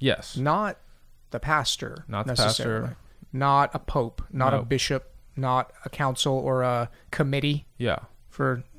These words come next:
Speaker 2: my Baptist friends
Speaker 1: Sure.
Speaker 2: out there.
Speaker 1: Sure. It can include the pastor, and in some sense it can include deacons in
Speaker 2: Mm-hmm.
Speaker 1: a very limited sense, but it is
Speaker 2: But that's all derived authority
Speaker 1: That's right.
Speaker 2: from the congregation.
Speaker 1: from the Lord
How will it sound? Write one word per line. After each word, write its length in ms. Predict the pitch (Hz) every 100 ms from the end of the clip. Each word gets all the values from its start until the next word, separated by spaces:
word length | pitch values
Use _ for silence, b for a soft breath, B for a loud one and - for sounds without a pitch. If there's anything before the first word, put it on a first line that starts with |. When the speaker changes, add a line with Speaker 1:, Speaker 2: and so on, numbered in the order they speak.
| -
Speaker 2:
my 180 | 185 135
Baptist 480 | 139 135 151 - -
friends 300 | 139 143 147
Speaker 1:
Sure. 180 | 165
Speaker 2:
out 140 | 147 139
there. 240 | 143 165 -
Speaker 1:
Sure. 240 | - 143 B B -
It 80 | 185
can 120 | 180
include 320 | 151 - 165
the 60 | 165
pastor, 540 | 165 156 - 175 180 - 135
and 120 | 147
in 80 | 135
some 200 | 151 135
sense 180 | 143
it 120 | 139 120
can 180 | 139
include 340 | 131 117 135 127
deacons 600 | 127 139 135 131 - - -
in 160 | - 135
Speaker 2:
Mm-hmm. 100 | 120
Speaker 1:
a 40 |
very 240 | 123 127
limited 340 | 123 127 127 123
sense, 320 | 131 127 - B B B B
but 320 | 127 135 139
it 220 | - 143 127
is 460 | 139 131 123 -
Speaker 2:
But 80 | 143
that's 180 | 156 156
all 120 | 160
derived 840 | 131 143 131 131 131 135 139 120
authority 420 | 117 - 110 110 113
Speaker 1:
That's 200 | 117 -
right. 180 | 92 -
Speaker 2:
from 300 | - 147 131
the 100 | 127
congregation. 600 | 127 113 110 110 - -
Speaker 1:
from 360 | - 160 165
the 100 | 185
Lord 480 | 202 156 131 123 165